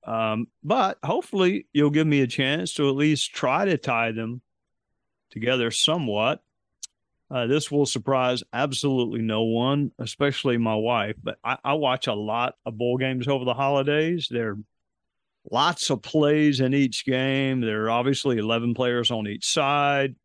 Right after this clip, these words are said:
Yeah, it's hard to be a referee. I, I get it.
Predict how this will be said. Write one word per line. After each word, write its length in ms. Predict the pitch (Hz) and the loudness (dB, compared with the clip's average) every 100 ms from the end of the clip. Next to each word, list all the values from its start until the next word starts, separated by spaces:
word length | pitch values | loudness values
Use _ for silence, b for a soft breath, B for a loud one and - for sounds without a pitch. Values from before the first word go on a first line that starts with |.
| _ _ _ 123 | _ _ _ -16
Yeah, 80 | - _ _ - | -16 _ _ -2
it's 220 | 139 147 | 0 0
hard 320 | - 156 156 | -2 0 0
to 60 | 139 | 0
be 160 | 139 | 0
a 60 | 131 | 0
referee. 480 | 113 95 95 95 - _ _ _ - | 0 -4 -8 -16 -16 _ _ _ -12
I, 100 | 107 | -6
I 140 | 113 113 | -4 -4
get 300 | 107 113 165 | -4 -2 -2
it. 200 | 196 | -4